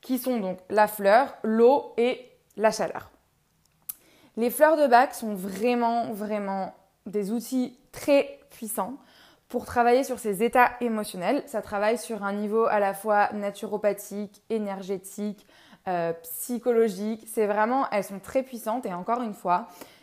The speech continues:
elles peuvent aussi bien être efficaces sur des émotions, des états d'être sur un moment donné, c'est-à-dire qu'ils sont plutôt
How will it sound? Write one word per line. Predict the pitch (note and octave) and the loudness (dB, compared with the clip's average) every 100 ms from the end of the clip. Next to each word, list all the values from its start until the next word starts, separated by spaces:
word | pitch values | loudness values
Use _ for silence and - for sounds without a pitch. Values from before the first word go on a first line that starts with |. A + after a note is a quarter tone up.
| - | -6
elles | G3+ | -2
peuvent | A3+ A3 G3 - _ - | 0 0 -4 -16 _ -4
aussi | F#4+ F4+ - D4+ | -2 -2 -6 -8
bien | C4 C#4 C4 C4 B3+ _ _ | -4 -2 -2 -8 -12 _ _
être | A3 G#3 - | -4 -2 -2
efficaces | B3 B3+ B3 B3+ A#3 A#3 A#3 | -4 -4 -2 2 4 2 -4
sur | - - - E4+ D#4+ D#4+ - _ _ | -18 -18 -4 -2 -2 -4 -18 _ _
des | G#3 C#4 C4 | -2 0 2
émotions, | C4+ C4+ C4 C4 | 2 0 -2 -4
des | B3 C4 C4 | -2 -2 0
états | C4+ A#3+ | 0 -2
d'être | A3 A3 A3 - | 0 0 -2 -8
sur | - - C#4+ | -12 -2 0
un | A#3+ | 2
moment | A3 A3 A3 G#3+ - G3 | 0 0 0 0 -4 -10
donné, | F#3 B3 A#3+ A#3 | 0 2 2 0
c'est-à-dire | A#3 G3+ F#3 G#3 | -2 -4 -4 -6
qu'ils | F3+ | -8
sont | F#3+ | -14
plutôt | - A3 B3 A#3+ | -10 -6 2 2